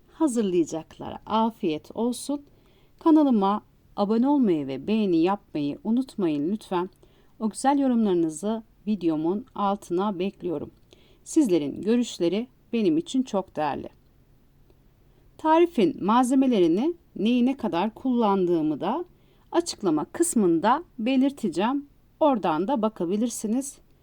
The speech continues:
Bir tarifin daha sonuna geldim. Başka bir tarifte görüşmek üzere. Herkese sevgiler sunuyorum.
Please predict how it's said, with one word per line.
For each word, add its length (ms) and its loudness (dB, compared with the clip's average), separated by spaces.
Bir 100 6
tarifin 640 0
daha 180 -4
sonuna 460 0
geldim. 520 -2
Başka 400 -4
bir 100 0
tarifte 680 -4
görüşmek 540 -4
üzere. 380 -4
Herkese 560 -2
sevgiler 600 -2
sunuyorum. 520 -4